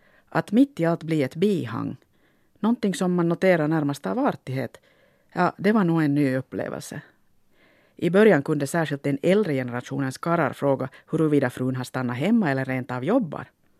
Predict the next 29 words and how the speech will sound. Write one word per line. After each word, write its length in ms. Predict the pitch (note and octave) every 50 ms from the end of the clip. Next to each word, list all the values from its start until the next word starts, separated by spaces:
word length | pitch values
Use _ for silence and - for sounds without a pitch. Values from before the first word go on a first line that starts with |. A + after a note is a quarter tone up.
| _ _ _ _ _ _ _ _ _
För 120 | - -
en 220 | - A3 A#3+ G#3 D#3+
som 260 | - D3+ C#3+ C#3 C3+ - - - -
arbetat 500 | - - F3 F3 D#3 D3 C#3 C3 C3+ -
hårt 400 | - - - G3 F#3+ D#3+ C3+ -
för 80 | - -
sin 180 | - - C3+ C3+
akademiska 600 | C3 - - D3 D#3 D3 C3+ C3 - - - -
karriär 460 | - C#3+ C3 C3+ C#3 C3+ C3 B2+ - - - - - - _
var 120 | - F3
frågan 320 | E3+ - G3 F#3 D#3 D3 C#3
förstås 400 | - C#3 - - C#3 C3+ - -
en 180 | C3 C3+ C3+
direkt 400 | C#3+ D#3+ E3 F3+ - - - -
provokation. 760 | - - B2 B2 B2 - - - - - - - - - - _ _ _ _ _ - - - - - - - - _ _ _ _ _
Stackars 540 | - - - - G3+ A3 A#3+ - - C#3+ -
karlar, 420 | - - C#3+ C#3 C3+ C3 B2 A#2+ - - _ _
många 380 | - F#3 A3+ G#3+ E3+ C#3 C#3 C3
av 80 | B2+
dem 200 | C3+ D3 C#3+ C3+
fick 260 | C3+ - B2+ - _ -
ett 220 | C3+ - _ -
sällsynt 500 | - - - A3+ A3+ F3+ - B2+ B2 -
syrligt 380 | - - D3+ C#3+ C3 A#2 - -
svar 360 | - - C3 B2+ A#2+ - - - _
till 120 | - A#2+
sin 160 | - C3 C3
välmenta 520 | B2+ C#3 C#3 C3+ C3 A2+ A#2 A#2+ - - -
fråga. 360 | - - A2+ G#2+ G#2 - D3